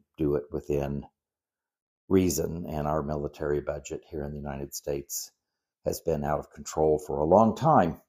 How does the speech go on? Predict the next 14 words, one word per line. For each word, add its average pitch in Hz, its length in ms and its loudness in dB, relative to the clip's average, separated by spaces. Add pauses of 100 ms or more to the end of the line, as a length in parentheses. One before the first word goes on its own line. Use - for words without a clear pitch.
and 82 160 -4
there's 78 200 -2
a - 40 -10
ton 127 240 4
of 101 80 6
waste, 85 540 6 (720)
and 90 680 2 (540)
I, 87 500 0 (920)
uh, 82 240 0
it's - 160 -8
my 87 120 2
understanding 82 580 -2
that 78 180 -2
audits 87 640 2